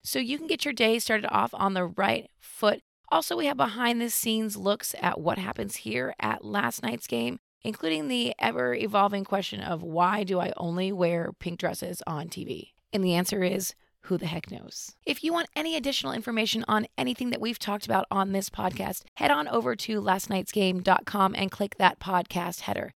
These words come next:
While you're there, don't forget to fill out your bachelorette bracket. And if you need some pointers on who to pick and how it all works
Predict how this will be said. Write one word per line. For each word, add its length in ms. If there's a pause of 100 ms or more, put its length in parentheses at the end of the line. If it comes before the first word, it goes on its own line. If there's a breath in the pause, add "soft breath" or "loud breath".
While 260
you're 160
there, 220
don't 240
forget 260
to 100
fill 220
out 220
your 320
bachelorette 720
bracket. 920
And 180
if 120
you 80
need 220
some 240
pointers 540
on 320
who 200
to 100
pick 300
and 160
how 280
it 60
all 200
works 280